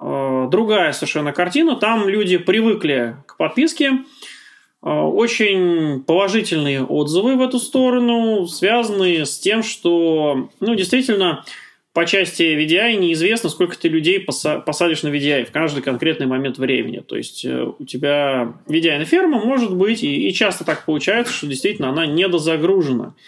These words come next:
И западным компаниям нравится тот факт, что можно в этот момент, э, сдать часть лицензий и, в общем-то, пользоваться только тем количеством, которое вот в текущий момент актуально. То есть не нужно вот этот запас закупать. Конечно, это очень нравится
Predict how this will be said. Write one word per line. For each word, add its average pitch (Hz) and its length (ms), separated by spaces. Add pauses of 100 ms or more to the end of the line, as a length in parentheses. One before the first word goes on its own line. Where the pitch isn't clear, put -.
(480)
И 151 760
западным 165 340
компаниям 311 400
нравится 277 460
тот 185 140
факт, 214 220
что - 220
можно 170 320
в 156 60
этот 160 180
момент, 196 500
э, 147 220
сдать 143 400
часть 131 260
лицензий 240 680 (320)
и, 147 180
в 151 60
общем-то, 175 320
пользоваться 165 540
только 139 720 (400)
тем 226 180
количеством, 180 540
которое 170 420
вот 156 160
в - 80
текущий - 340
момент 135 240
актуально. 123 480
То 110 60
есть 123 160
не 156 120
нужно 190 260
вот 143 80
этот 147 200
запас 151 480
закупать. - 480
Конечно, 185 340
это 170 120
очень 165 220
нравится 131 760